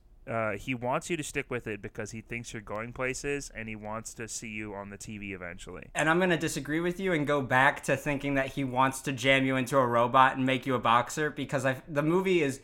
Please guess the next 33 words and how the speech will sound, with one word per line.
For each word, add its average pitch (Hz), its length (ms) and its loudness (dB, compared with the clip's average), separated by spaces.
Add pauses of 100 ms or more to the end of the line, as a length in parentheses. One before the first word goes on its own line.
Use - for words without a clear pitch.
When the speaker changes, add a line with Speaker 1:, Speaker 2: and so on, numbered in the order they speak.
(260)
Speaker 2:
the 151 140 2
movie 165 380 2
is 135 160 0
Real 135 380 0
Steel 123 800 -2
with 113 200 -6
Hugh 117 180 -2
Jackman. 95 680 -8 (160)
In 220 140 4
that, 247 280 6
in 220 120 0
the 220 60 0
movie 233 260 0
Real 208 260 0
Steel, 214 400 0
he 175 160 0
literally, 190 460 2
like, 151 280 0
he 175 160 -4
controls 170 800 0
the 151 100 0
robot 139 600 4
with 135 100 -2
his 135 200 -4
body 135 380 2
off 123 200 2
to 127 100 -6
the 117 80 -2
side. 127 400 2
So 139 140 2
I 135 80 4
think, 160 260 0
like, 139 300 0